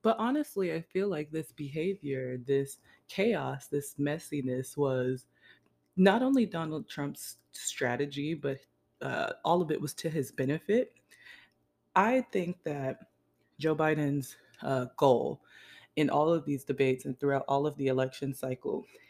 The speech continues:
is to convince centrists and to convince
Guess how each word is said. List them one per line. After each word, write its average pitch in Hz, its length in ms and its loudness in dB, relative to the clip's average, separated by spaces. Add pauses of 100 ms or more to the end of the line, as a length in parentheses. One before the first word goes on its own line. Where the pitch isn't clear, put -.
(160)
is 147 320 -2
to 143 520 -2 (480)
convince 170 760 -2 (160)
centrists 143 580 0
and 139 120 0
to 143 100 -8
convince 147 580 -4